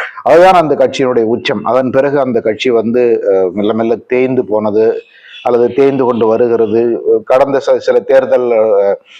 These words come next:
குறிப்பாக கடந்த நாடாளுமன்ற தேர்தலில் வந்து கூட்டணி வைத்து,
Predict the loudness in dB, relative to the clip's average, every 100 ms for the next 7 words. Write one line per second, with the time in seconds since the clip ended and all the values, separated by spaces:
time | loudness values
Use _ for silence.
0 | -6 0 2 2 4 2 2 2 4 4
1 | 4 0 -4 -4 0 0 2 0 0 0
2 | -2 -4 -4 -4 -4 -2 -2 -2 -2